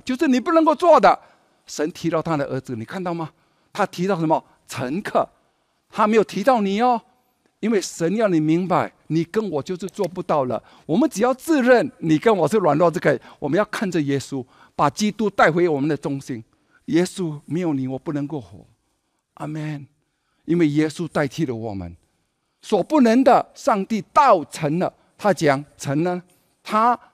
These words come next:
差了自己的儿子，用有罪的肉体之的样式，就是说肉体，软弱的肉体。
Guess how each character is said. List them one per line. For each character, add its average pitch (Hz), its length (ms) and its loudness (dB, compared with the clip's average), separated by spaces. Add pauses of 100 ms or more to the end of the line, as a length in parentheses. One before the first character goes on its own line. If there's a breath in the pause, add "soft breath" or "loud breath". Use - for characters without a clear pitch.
差 214 300 2
了 190 100 2
自 180 220 -2
己 143 140 -10
的 131 140 -4
儿 123 200 -4
子， 113 180 -12 (420 soft breath)
用 233 300 2
有 175 380 6
罪 392 460 4
的 190 280 6 (140)
肉 262 420 2 (220)
体 175 340 -8
之 302 300 -4
的 214 220 -2
样 208 360 0
式， 151 300 -12 (160)
就 - 100 -8
是 240 60 0
说 233 100 4
肉 214 220 2
体， 110 260 -10 (300)
软 139 180 0
弱 196 160 2
的 147 140 2
肉 175 160 -2
体。 127 160 -6